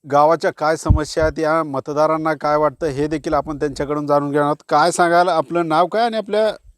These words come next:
काय समस्या आहेत, ज्या आश्वासन दिलं होतं त्याची पूर्तता झाली का?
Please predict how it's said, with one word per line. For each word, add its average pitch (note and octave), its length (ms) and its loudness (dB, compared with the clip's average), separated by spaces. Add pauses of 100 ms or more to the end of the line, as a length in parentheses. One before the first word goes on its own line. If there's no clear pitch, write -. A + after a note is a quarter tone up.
(100)
काय E3+ 260 0
समस्या D#3+ 460 -2
आहेत, F3 120 2
ज्या E3 280 2
आश्वासन F3 580 0
दिलं D#3+ 140 -2
होतं D#3+ 180 -4 (400)
त्याची D3 240 -4
पूर्तता D#3 480 -2
झाली C3 260 -4
का? - 140 -14